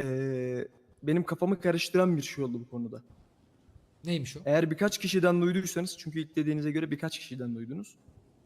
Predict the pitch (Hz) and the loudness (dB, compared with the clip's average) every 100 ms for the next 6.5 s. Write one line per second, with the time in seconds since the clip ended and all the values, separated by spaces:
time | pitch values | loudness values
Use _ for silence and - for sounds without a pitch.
0 | _ _ 165 175 170 180 185 185 - 160 | _ _ 4 4 6 6 6 4 -2 -6
1 | 143 135 175 - - - - - 180 170 | -6 -6 -12 -16 -20 -20 -18 -4 0 2
2 | 143 131 127 131 113 110 117 - 120 117 | 0 -2 -8 -8 -10 -10 -12 -12 -12 -12
3 | - - 165 175 196 214 202 196 196 208 | -12 -4 0 2 2 2 2 0 0 -2
4 | 165 202 175 - 135 135 123 120 117 113 | 2 2 2 -6 -6 -6 -6 -6 -6 -8
5 | 107 - - - _ _ _ 143 127 123 | -10 -14 -20 -20 _ _ _ -6 -6 -4
6 | - 143 123 104 92 | -2 0 0 -4 -10